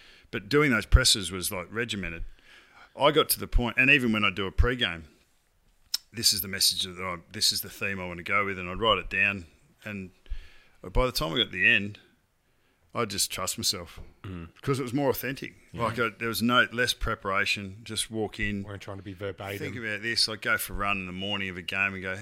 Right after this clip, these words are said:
Speaker 1: "Oh yeah, yeah, that I, I really like. I reckon that's what I'll go with." And then I w-, and I'll just talk from the heart. Or when I go in a press conference, you know, just be more authentic. I'm not trying to fight a fight. I'm not trying to, I'm not guarded about not saying this or saying,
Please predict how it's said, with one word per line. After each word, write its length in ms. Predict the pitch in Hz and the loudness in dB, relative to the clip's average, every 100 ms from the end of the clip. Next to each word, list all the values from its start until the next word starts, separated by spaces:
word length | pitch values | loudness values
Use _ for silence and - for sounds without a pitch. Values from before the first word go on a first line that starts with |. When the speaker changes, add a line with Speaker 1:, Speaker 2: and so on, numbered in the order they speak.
| 110 | -10
Speaker 1:
"Oh 60 | 110 | -10
yeah, 120 | - | -4
yeah, 340 | 117 104 98 98 - _ _ - _ - | 0 0 -2 -6 -14 _ _ -20 _ -12
that 200 | 110 - | -12 -6
I, 80 | 107 | -6
I 120 | 101 | -4
really 260 | 117 120 110 | -2 -2 -2
like. 260 | 98 92 - _ 104 | -2 -4 -6 _ -4
I 60 | 104 | -2
reckon 280 | 98 104 95 | -2 -4 0
that's 260 | 104 - | 2 0
what 100 | 107 | -2
I'll 120 | 92 87 | -6 -6
go 240 | 87 87 | -8 -8
with." 380 | 80 80 - - - | -10 -16 -20 -18 -12
And 180 | 104 | -6
then 100 | 107 | -4
I 60 | 101 | -4
w-, 240 | 98 98 95 | -4 -6 -6
and 100 | 95 | -6
I'll 120 | 90 | -8
just 220 | 87 - | -8 -8
talk 220 | - 92 | -8 -12
from 140 | - 90 | -16 -14
the 80 | 87 | -2
heart. 280 | 117 110 - _ - _ - - - - | 0 0 -8 _ -20 _ -20 -20 -20 -10
Or 220 | 107 101 | -6 -2
when 120 | 107 | 0
I 40 | 104 | 0
go 160 | 104 98 | 0 0
in 80 | |
a 60 | 87 | -2
press 260 | - 127 - | 0 0 0
conference, 540 | 110 90 92 85 - | -4 -6 -6 -2 -2
you 100 | 92 | -2
know, 120 | 90 | -8
just 260 | 85 90 - | -8 -14 -10
be 220 | 101 92 85 | -8 -8 -10
more 260 | 95 92 | -10 -10
authentic. 360 | 82 - 113 104 | -10 -8 -8 -8
I'm 80 | 95 | -8
not 140 | 104 | -8
trying 200 | - 101 82 | -8 -10 -8
to 60 | |
fight 280 | - 110 98 | -8 -2 -2
a 60 | 87 | -2
fight. 360 | - 98 95 90 | -6 -2 -2 -2
I'm 100 | 92 | -6
not 180 | 95 | -8
trying 240 | - 98 87 | -8 -10 -10
to, 60 | 87 | -10
I'm 140 | 104 104 | -6 -4
not 180 | 107 - | -4 -2
guarded 400 | 92 101 101 92 | 2 4 2 0
about 260 | 92 95 | -2 -2
not 200 | 98 90 | -2 2
saying 380 | - 98 92 87 | 2 2 -2 -4
this 260 | 101 98 101 | -4 -4 -4
or 60 | |
saying, 420 | - 107 95 92 | -4 -2 -4 -4